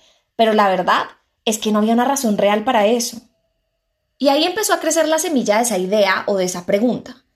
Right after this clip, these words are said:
¿Será que por estar en mi relación estoy renunciando a mí? Pero a la vez amaba demasiado a Mohamed, entonces seguí con la aplicación para entrar a Australia, solo que ahora la estaba haciendo desde México y no desde Colombia.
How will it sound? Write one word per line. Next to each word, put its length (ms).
¿Será 340
que 100
por 120
estar 260
en 100
mi 80
relación 540
estoy 240
renunciando 580
a 40
mí? 280
Pero 160
a 20
la 120
vez 360
amaba 260
demasiado 460
a 20
Mohamed, 440
entonces 720
seguí 240
con 140
la 60
aplicación 480
para 140
entrar 220
a 60
Australia, 680
solo 340
que 80
ahora 180
la 80
estaba 240
haciendo 320
desde 200
México 580
y 160
no 120
desde 280
Colombia. 500